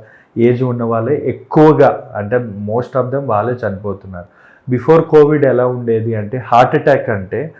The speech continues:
ఒక వార్నింగ్ సైన్స్తో వచ్చేది, అంటే కొన్ని సిమ్టమ్స్ ఉండేవి.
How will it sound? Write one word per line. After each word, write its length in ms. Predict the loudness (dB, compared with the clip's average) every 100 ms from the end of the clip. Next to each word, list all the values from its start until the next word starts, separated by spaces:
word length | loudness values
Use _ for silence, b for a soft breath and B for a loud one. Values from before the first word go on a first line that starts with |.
| b b -4
ఒక 160 | 0
వార్నింగ్ 560 | 4 6 6 4 -2 -4
సైన్స్తో 640 | -4 -4 -4 -8 -4 -2
వచ్చేది, 340 | -2 -8 -6
అంటే 180 | -6 -6
కొన్ని 240 | -4 -4 -4
సిమ్టమ్స్ 540 | -4 -2 -2 -4 -6
ఉండేవి. 320 | -6 -6 -8